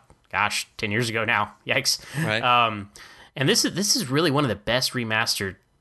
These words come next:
Speaker 1: jobs of the whole series, I think, 'cause nothing is too distracting. You know, the cube almost looks identical. I mean, it's a glowing cube, right? I mean, how much can
Speaker 2: They
Speaker 1: you
Speaker 2: didn't
Speaker 1: re-,
Speaker 2: change it at all.
Speaker 1: really update it, right?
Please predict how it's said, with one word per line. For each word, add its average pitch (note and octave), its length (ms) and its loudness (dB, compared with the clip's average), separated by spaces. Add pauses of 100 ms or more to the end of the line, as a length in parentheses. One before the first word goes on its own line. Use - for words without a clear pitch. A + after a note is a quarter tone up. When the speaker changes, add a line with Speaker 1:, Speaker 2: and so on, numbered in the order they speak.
(220)
Speaker 1:
jobs A2+ 480 0
of G#2+ 80 -8
the G2 80 -2
whole G#2+ 480 -2
series, C#3 460 0
I G2+ 100 2
think, G2+ 240 -6
'cause A#2 120 -6
nothing D3+ 260 2
is C3 120 2
too D3 140 0
distracting. C#3+ 640 -2
You C3 60 2
know, C3+ 80 4
the A#2 100 0
cube A#3 380 0
almost B2 320 0
looks A#2 260 0
identical. A2+ 640 0
I A#2+ 60 2
mean, C3 140 2
it's B2 100 -2
a C3+ 40 -2
glowing C3 460 2
cube, A#2 460 0
right? A2+ 160 2
I A#2 40 0
mean, A#2+ 120 -6
how C3 80 2
much A#2+ 200 -2
can C#3 100 0
Speaker 2:
They C3 60 4
Speaker 1:
you A#2+ 60 2
Speaker 2:
didn't B2+ 160 2
Speaker 1:
re-, B2+ 60 4
Speaker 2:
change A#2+ 140 2
it A2 100 2
at G#2 100 2
all. C#3 100 0
Speaker 1:
really D3 240 4
update B2 400 2
it, G#2 140 0
right? A2+ 260 2